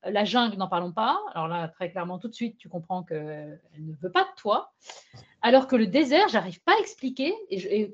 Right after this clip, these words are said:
parce qu'on est, on est, comme on est plein à le dire, donc je me dis que je, je suis pas folle, mais, euh, t'as,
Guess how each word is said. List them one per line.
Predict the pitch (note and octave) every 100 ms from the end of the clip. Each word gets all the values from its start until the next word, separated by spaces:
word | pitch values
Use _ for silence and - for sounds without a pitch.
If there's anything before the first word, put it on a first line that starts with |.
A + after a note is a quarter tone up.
| F3+
parce | A3 A3
qu'on | A#3
est, | A3+
on | G#3
est, | G3+
comme | C#4+ E4+
on | D4+
est | C4
plein | - D4+
à | C4+
le | G#3+
dire, | F#3+ B3+ A3+
donc | E3 D#3+
je | E3
me |
dis | D#3 F#3
que | - D#3
je, | -
je | -
suis | -
pas | D#3+
folle, | - D4+ F#4 B3+ _ _ _ _ _ _ _
mais, | F#3+ G#3+ B3+ D4+ -
euh, | F#3+ E3+
t'as, | G3